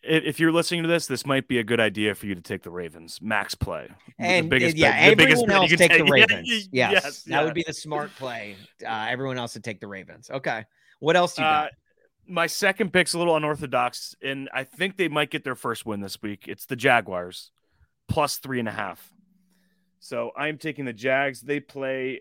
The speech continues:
Speaker 1: uh, who's it? The, the Dolphins? Yeah.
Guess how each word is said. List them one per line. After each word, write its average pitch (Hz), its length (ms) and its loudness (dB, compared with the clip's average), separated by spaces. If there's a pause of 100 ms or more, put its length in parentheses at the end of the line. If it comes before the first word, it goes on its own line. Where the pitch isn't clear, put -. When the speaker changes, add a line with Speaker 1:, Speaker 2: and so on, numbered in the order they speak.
Speaker 1:
uh, 104 500 -8 (720)
who's 120 200 -12
it? 90 120 -20
The, 110 160 -8
the 117 160 -16
Dolphins? 120 640 -4 (540)
Yeah. 107 220 2